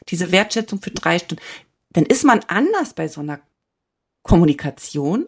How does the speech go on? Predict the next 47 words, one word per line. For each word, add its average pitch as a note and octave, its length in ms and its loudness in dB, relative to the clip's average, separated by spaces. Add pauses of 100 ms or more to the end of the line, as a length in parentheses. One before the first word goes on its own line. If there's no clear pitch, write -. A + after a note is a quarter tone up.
als - 180 -2
würde A#3+ 120 4
man A#3 120 6
sagen, G#3+ 380 0 (300)
„Lass C4 140 2
uns D#4+ 140 -4
mal A#3 140 0
heute - 160 -4
Abend A#3+ 340 -6
treffen, E4+ 540 -2
ich F#3+ 140 -6
hab - 180 -4
da A3+ 80 2
eine A3+ 80 4
Idee E3+ 340 -4
über F#3 160 -2
so E3 100 -4
ein F3+ 120 -4
Thema. C#3 420 -8
Wie F#3+ 100 0
geht's D#3+ 300 -2
euch C#3 180 -2
damit?“ C3+ 320 -2
Also E3 140 2
ich F#3+ 100 0
finde, B3 220 2
das A3+ 160 -2
ist - 220 -8
schon D4 300 -2 (680)
auch B3+ 280 4
für G#3 120 -8
mich F#3+ 360 -14
der A#3+ 140 -14
Kern A3 460 -6
eines D3 320 -6
Salons, C#3 400 -2
zu D#3+ 100 -4
sagen, E3+ 460 4 (360)
es - 280 -6
gibt A#3 220 2
eben G#3+ 180 8
diesen F3+ 300 -6
Rahmen G#3+ 560 -4
und - 220 -4
dann E3+ 420 0
all E3+ 200 0
in. F3 320 -2